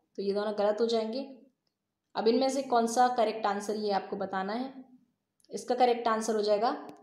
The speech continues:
मानक पर्वत, ठीक है, तो southern most जो हिमालयस, अ, outer हिमालय जिसे हम बोलते हैं, that is मानक पर्वत उसका part है।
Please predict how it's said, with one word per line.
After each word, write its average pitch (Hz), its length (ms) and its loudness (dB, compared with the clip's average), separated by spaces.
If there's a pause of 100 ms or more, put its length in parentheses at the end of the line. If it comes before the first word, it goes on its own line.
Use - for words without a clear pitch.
(280)
मानक 214 480 0
पर्वत, 190 520 -4 (640)
ठीक 233 180 -8
है, 214 100 -4 (340)
तो 202 120 -8
southern 214 360 2
most 262 380 0
जो 214 520 0 (600)
हिमालयस, 220 800 0
अ, - 20 0 (260)
outer 214 260 0
हिमालय 226 440 2
जिसे 226 220 0
हम 214 100 -2
बोलते 202 240 0
हैं, 208 80 0
that 202 200 0
is 226 60 -6
मानक 190 340 -2
पर्वत 185 240 -2
उसका 202 240 -6
part 180 300 -8
है। - 240 -18